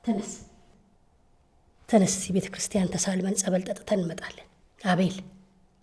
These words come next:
ተነስ። ቀለል ይልሃል፣ ዱካኩም ይለቅሃል። ተነስ፣ ተነስ እባክህ። ደግሞ እንዴት አይነት ቁርስ አዘጋጅልሻለሁ። ተነስ የኔ ልጅ።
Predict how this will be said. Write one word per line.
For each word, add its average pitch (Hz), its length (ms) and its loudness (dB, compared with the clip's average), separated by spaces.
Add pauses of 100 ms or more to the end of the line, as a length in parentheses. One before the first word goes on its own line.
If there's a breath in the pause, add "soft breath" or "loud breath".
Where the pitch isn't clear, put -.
(380)
ተነስ። 202 280 4 (1200)
ቀለል 247 280 6
ይልሃል፣ 202 400 4 (680)
ዱካኩም - 460 0
ይለቅሃል። 269 500 2 (180)
ተነስ፣ - 320 -4 (1500)
ተነስ 254 300 4
እባክህ። - 440 -4 (1120 soft breath)
ደግሞ 202 200 6
እንዴት 214 260 4
አይነት 262 280 2
ቁርስ - 220 -4
አዘጋጅልሻለሁ። - 1200 -8 (1200)
ተነስ 214 240 4
የኔ 175 220 -2
ልጅ። - 180 -14